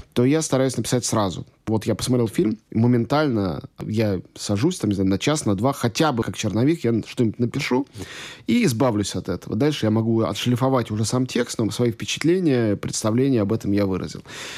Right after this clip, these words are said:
А фильмы, которые меня по-настоящему глубоко задели и сильно понравились, э, их, э, фиг выгонишь из головы. Они там застревают надолго, иногда навсегда.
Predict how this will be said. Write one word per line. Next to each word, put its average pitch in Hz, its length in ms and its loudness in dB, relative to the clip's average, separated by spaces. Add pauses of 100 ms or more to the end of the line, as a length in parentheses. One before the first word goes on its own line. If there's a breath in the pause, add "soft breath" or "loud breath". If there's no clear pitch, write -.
(200 loud breath)
А - 140 0
фильмы, 135 320 2
которые 110 340 0
меня 104 160 2
по-настоящему 104 680 -2
глубоко 107 420 0
задели 104 400 2
и 95 60 0
сильно 104 260 -2
понравились, 101 720 0
э, 82 220 0 (720)
их, 185 320 2
э, 175 300 4
фиг 160 320 -2
выгонишь 156 420 2
из 98 120 -2
головы. 95 540 0
Они 117 200 0
там 127 160 0
застревают 127 580 2
надолго, 131 440 2
иногда 117 260 2
навсегда. 131 560 0